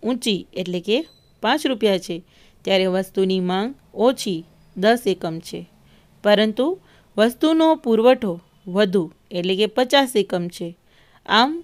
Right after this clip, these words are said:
વસ્તુની નીચી કિંમતે પુરવઠા કરતાં માંગ વધારે છે, જ્યારે વસ્તુની ઊંચી કિંમતે માંગ કરતાં પુરવઠો વધારે છે. જે કિંમતે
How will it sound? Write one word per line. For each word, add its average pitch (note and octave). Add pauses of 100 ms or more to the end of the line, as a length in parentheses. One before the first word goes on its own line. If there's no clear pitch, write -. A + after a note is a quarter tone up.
વસ્તુની C4
નીચી G#3+
કિંમતે C4+ (260)
પુરવઠા A#3
કરતાં G3 (120)
માંગ F#3+ (160)
વધારે F#3+
છે, E3 (540)
જ્યારે F#3
વસ્તુની F#3
ઊંચી C4
કિંમતે F#3+ (360)
માંગ A3+
કરતાં G3+ (280)
પુરવઠો F#3 (160)
વધારે F3+
છે. E3+ (3000)
જે C4
કિંમતે G3